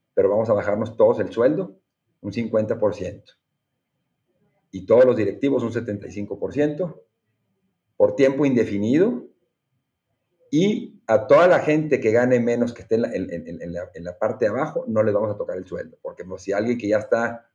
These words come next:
con el salario más bajo, no le puedes tocar porque le vas a pegar a sus necesidades básicas.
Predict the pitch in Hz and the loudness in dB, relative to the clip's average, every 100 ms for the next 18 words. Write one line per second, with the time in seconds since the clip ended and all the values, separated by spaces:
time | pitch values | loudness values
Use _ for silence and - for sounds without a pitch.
0 | _ 90 90 87 95 101 107 123 131 - | _ -10 -8 -8 -4 -2 0 2 2 2
1 | 127 104 107 107 104 107 113 - - 95 | 0 0 0 -2 -2 -2 -2 -4 -10 -10
2 | 95 104 - - 98 101 101 95 92 87 | -8 -8 -6 -2 -2 -2 -6 -12 -12 -18
3 | 101 101 101 - _ _ | -14 -14 -14 -20 _ _